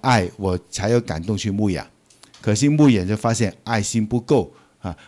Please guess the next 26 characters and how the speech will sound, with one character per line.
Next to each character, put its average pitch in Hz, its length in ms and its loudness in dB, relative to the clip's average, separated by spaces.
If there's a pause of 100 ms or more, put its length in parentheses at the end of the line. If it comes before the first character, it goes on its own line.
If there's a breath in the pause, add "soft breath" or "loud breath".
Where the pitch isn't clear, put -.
应 156 200 -2
该 156 140 4
是 147 140 0
说 120 240 0 (280 loud breath)
爱， 139 360 -2
我 104 120 -8
们 135 200 0
里 113 140 2
面 127 180 2
的 110 140 -4
爱 117 200 -4
本 90 200 -8
来 87 140 -6
就 104 120 -4
有 76 140 -6
限 85 260 -6 (760 soft breath)
啊。 87 180 -10 (140 soft breath)
两 110 320 0
个 127 120 4
人 123 160 6
相 139 260 4
处， 90 240 -2
夫 135 240 0
妻 139 140 0
相 120 260 2
处， 82 220 -10